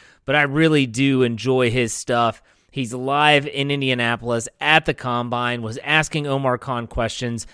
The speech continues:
This is what I wanted when it came to bringing his podcast on.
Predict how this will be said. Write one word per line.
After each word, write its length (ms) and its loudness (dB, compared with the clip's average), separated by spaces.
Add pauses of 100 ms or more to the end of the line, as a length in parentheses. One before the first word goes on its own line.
(240)
This 480 2
is 300 0
what 400 0
I 220 2
wanted 640 0 (280)
when 200 0
it 160 -4
came 380 -2
to 100 -6
bringing 420 -2
his 200 -6
podcast 680 -4
on. 380 -2